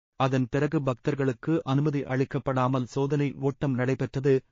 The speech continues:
அதனைத் தொடர்ந்து கம்பி வட ஊர்தி தானியங்கி முறையில் இயக்குவதால் காற்றின் வேகம் அதிகமாக உள்ள நேரங்களில் பக்தர்கள் பாதுகாப்பு நலன் கருதி கம்பி வட ஊர்தி வேகம் குறைவாக இயக்கப்படும் அல்லது தற்காலிகமாக நிறுத்தி வைக்கப்படும் என்று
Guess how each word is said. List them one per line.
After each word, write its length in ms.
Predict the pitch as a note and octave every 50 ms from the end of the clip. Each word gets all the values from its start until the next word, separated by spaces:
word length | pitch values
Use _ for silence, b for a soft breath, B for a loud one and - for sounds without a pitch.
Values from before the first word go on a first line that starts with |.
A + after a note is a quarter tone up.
| _
அதனைத் 380 | - C3+ C3+ C3 C#3+ C#3+ C3+ -
தொடர்ந்து 440 | - C3 B2 B2 C3 B2+ C3+ C3+ C3
கம்பி 300 | - C3 C3 C#3+ D3 D#3
வட 240 | C#3 C3+ C3 B2+ A#2+
ஊர்தி 280 | B2 C3 B2+ C3 C3
தானியங்கி 560 | A#2 - B2 B2 C3 C3+ C3 C3 B2+ B2+ B2+
முறையில் 360 | B2+ A#2+ B2+ B2 B2 B2+ B2+ -
இயக்குவதால் 680 | - C3 B2+ C3+ - - C3 A#2+ B2 A#2+ C3+ B2+ B2 A#2+
காற்றின் 420 | - - C3 C3 - - C3 B2+ B2
வேகம் 360 | A#2 B2 B2+ A#2+ C#3 B2+ A#2+
அதிகமாக 600 | C3 B2+ B2 B2 C3 C3 B2+ B2+ B2 A#2+ - D3+
உள்ள 240 | C3+ B2+ B2+ B2 A#2+
நேரங்களில் 560 | A#2 B2 C3 C3 B2+ C3 B2+ B2+ A#2+ A#2+ A#2 -
பக்தர்கள் 500 | A#2+ B2 A#2 - D3 C3+ - D3 C#3 B2+ -
பாதுகாப்பு 720 | - C3 B2+ C3+ C#3 D3 - C#3 C3 A2 - - D3+ D3+
நலன் 380 | - - C3 B2+ C3 C#3+ C#3+ B2
கருதி 320 | - C#3 C3+ C3+ C3+ C#3
கம்பி 320 | - - B2+ C3+ C3+ D3
வட 260 | C#3 B2+ B2+ B2+ C3 B2
ஊர்தி 280 | A#2+ C3 C3 B2+ C3+
வேகம் 380 | A#2 B2 C3 B2+ - C3+ C3 A#2+
குறைவாக 560 | - C#3 C3 C3+ C3+ C3+ C3+ C3 B2+ - D#3
இயக்கப்படும் 720 | D3 A#2 A#2+ C#3 C#3 - D3+ C#3 - C3+ B2+ C3 B2+ B2 -
அல்லது 320 | - B2+ B2 B2 A#2 A#2+ A2+
தற்காலிகமாக 920 | - C3 B2+ - - D#3 C#3+ C#3 C3+ B2 C3 B2+ B2+ B2 A#2+ - D#3 D3+
நிறுத்தி 340 | C3+ B2 C3 C3+ - - C#3+
வைக்கப்படும் 540 | B2 A#2+ A2+ - C3+ A#2+ - C3 B2 A#2+ A#2+
என்று 380 | A#2+ B2 A#2 C#3+ C3+ B2 -